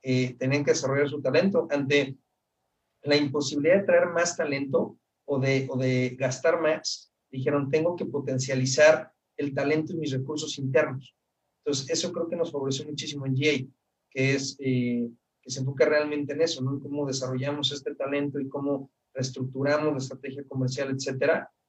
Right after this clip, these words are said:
Pues yo creo que esas dos cuestiones fueron las que a mí en particular hicieron que me fuera extraordinariamente bien. Y un tercer elemento que también ya platicaremos un poquito más adelante, que es, bueno, mis esquemas con unos en G A, yo tengo entre el treinta y el cuarenta por ciento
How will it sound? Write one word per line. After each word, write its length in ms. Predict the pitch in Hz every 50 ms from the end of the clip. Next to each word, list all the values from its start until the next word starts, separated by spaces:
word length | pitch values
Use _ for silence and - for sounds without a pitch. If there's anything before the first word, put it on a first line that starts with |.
| _ _ _
Pues 120 | - 143
yo 80 | 147 147
creo 120 | - 165
que 80 | 165 175
esas 180 | 170 - 170 160
dos 160 | 160 160 160
cuestiones 360 | - - - - 165 160 160
fueron 180 | 160 160 160 156
las 140 | 151 151 -
que 100 | - 139
a 40 | 135
mí 220 | 135 147 151 156
en 100 | 156 151
particular 720 | 156 151 151 - 135 139 131 139 143 147 143 143 - - - _ _ _ _ _ _ -
hicieron 300 | 131 131 151 147 147 135
que 60 | 131
me 140 | 131 127 127
fuera 160 | 143 143 143
extraordinariamente 800 | 139 - - 131 131 131 131 139 143 143 143 143 139 131 143 139
bien. 400 | 131 143 147 151 180 202 - - _ _ _ _ _ _ -
Y 80 | 165
un 100 | 175 170
tercer 280 | 175 165 - 156 175 170
elemento 440 | 156 143 139 143 151 151 151 - -
que 100 | - 123
también 300 | - 127 131 131 139 139
ya 100 | 143 139
platicaremos 640 | 131 131 131 - - - 123 127 131 135 135 135 -
un 100 | - -
poquito 240 | _ _ _ - 131
más 240 | 131 135 127 -
adelante, 420 | 135 123 123 127 127 131 131 - -
que 240 | - 123 127 127 131
es, 320 | 131 131 - - - _ _ _ _ _ _ _ _ _ _ -
bueno, 260 | 151 143 127 123 135
mis 220 | 135 131 131 - -
esquemas 440 | 123 - - 151 151 156 156 -
con 120 | - 139 131
unos 280 | 131 139 143 135 -
en 140 | 131 127 127
G 180 | 127 131 127 131
A, 260 | 143 151 151 - - - _ _ _ _ _ -
yo 160 | 135 139 135
tengo 220 | 135 143 147 147
entre 180 | 143 139 123 127
el 100 | 123 120
treinta 360 | 120 135 139 143 143 143 156 143
y 40 |
el 140 | 131 123 120
cuarenta 360 | - 123 123 127 131 127 143
por 180 | - - 123 120
ciento 640 | - - 131 131 131 131 143 143 143 143 139 -